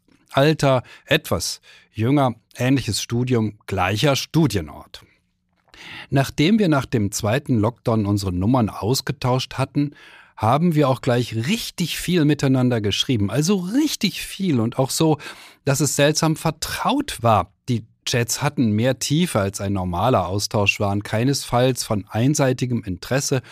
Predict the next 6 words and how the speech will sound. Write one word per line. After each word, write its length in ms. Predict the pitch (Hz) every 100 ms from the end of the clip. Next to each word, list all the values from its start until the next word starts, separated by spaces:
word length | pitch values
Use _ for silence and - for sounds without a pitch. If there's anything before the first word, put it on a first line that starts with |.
| - _
Oft 500 | - 180 - - -
hat 240 | 135 139 -
sie 240 | 110 120
sich 280 | 98 92 -
gemeldet. 560 | 82 78 - - - _ - - - - -
Und 200 | 120 -